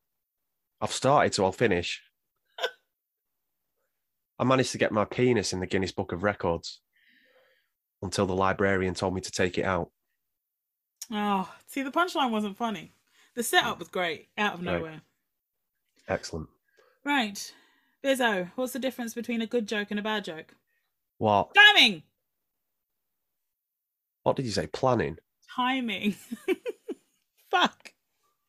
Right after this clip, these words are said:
Speaker 1: You're awful at this.
Speaker 2: Wait, I don't lose a point if I've laughed, do
Speaker 1: No,
Speaker 2: I?
Speaker 1: we'll let,
Speaker 2: No.
Speaker 1: we'll let you off.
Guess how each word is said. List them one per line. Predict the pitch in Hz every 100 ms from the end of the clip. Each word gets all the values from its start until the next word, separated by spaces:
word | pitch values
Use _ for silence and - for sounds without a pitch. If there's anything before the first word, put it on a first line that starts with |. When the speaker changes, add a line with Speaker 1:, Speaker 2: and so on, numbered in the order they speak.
| _ _ _ _
Speaker 1:
You're | - 104 76
awful | 87 - 82
at |
this. | -
Speaker 2:
Wait, | 302 277
I | 320
don't | 427 370
lose | 381 320
a |
point | 285 339 302 220
if | 214 214
I've | - 220 214 208 -
laughed, | 170 151 - -
do |
Speaker 1:
No, | 101 98 95 92
Speaker 2:
I? |
Speaker 1:
we'll | 90 95
let, | 95
Speaker 2:
No. | 98
Speaker 1:
we'll | 92
let | 90
you | 80
off. | 73 -